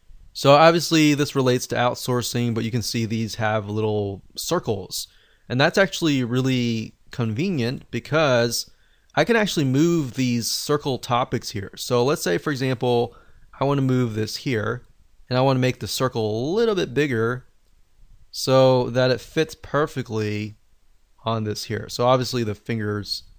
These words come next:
pointing here, but I could put it over here. I could, you know, put this over here and make it bigger so it fits the circle perfectly, like that.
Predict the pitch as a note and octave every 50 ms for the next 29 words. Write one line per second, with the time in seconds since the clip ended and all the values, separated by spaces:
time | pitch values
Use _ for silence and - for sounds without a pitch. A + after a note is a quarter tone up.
0 | - - - - - - - - - A#2+ G#2+ G#2 G#2 G#2 F2+ A2+ A2+ G#2 G2+ G2+
1 | G2+ A#2 A#2 - - - - - - - C3+ C#3 B2+ A#2+ B2+ A#2+ G#2+ G2+ - -
2 | - - _ _ - - _ _ _ _ _ _ - - D3 D3 D3 C#3+ C#3+ C#3
3 | B2 C#3 B2+ D3+ G3 F#3 F3+ F3 F3 F3 E3+ E3+ D#3+ B2+ A#2+ A2 - - A2+ G#2+
4 | G#2 G2 G2+ - - - - - - - - - G#2 G2+ G2 F#2+ - _ _ _
5 | _ _ _ _ _ _ _ - - - - - A2+ A2 - G#2+ G2 - A2 A2
6 | G2+ G2+ G2 - - C#3 C#3 C#3 C3+ C3+ C3 C3 C3 A#2+ A2 G#2 G#2+ G#2 - -
7 | G2+ A2+ G#2 A2 B2+ B2 B2 B2+ A#2+ A#2+ - - - G#2+ G#2+ - - - A#2+ -
8 | - - - A2+ - - - A2+ A2 - - G#2+ - - - A3 A3+ A3 G3+ F#3+
9 | - F3+ F3 F3 F3 E3+ E3 D#3+ - _ _ _ _ _ _ - - - - -
10 | A#2 A2 - - A#2+ B2 B2 C3 C3+ C3+ B2+ -